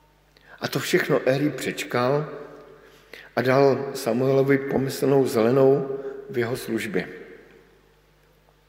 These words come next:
Je takové zvláštní, že v Bibli nemáme nic o nějakém pokání Eliho.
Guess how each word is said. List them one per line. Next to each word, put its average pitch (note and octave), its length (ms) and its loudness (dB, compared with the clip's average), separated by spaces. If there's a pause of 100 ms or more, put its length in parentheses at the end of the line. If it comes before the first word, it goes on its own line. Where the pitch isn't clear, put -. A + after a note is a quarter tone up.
(1400)
Je D#3 120 6
takové D#3+ 320 8
zvláštní, B2+ 540 2
že D#3 140 6
v C3+ 80 -2
Bibli D3 260 4
nemáme D3+ 440 6
nic C3 540 2 (520)
o B2 80 -2
nějakém B2+ 400 0
pokání C3 580 -2
Eliho. A2 500 0